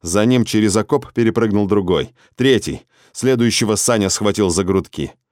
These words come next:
"Пусти, гад!" Парень рванулся, с треском разошелся ворот гимнастерки, но высвободиться не удалось.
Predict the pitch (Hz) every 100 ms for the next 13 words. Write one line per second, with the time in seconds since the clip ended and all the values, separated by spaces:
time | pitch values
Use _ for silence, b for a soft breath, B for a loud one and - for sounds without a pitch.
0 | _ _ _ - 427 - 302 247 226 196
1 | - - _ _ _ _ 120 113 104 92
2 | 95 135 147 127 - 67 b b - 151
3 | 160 - 143 139 131 131 143 123 131 117
4 | 139 117 113 123 120 - 170 170 170 135
5 | B B 131 151 147 123 135 127 127 123
6 | 127 123 117 117 104 76 -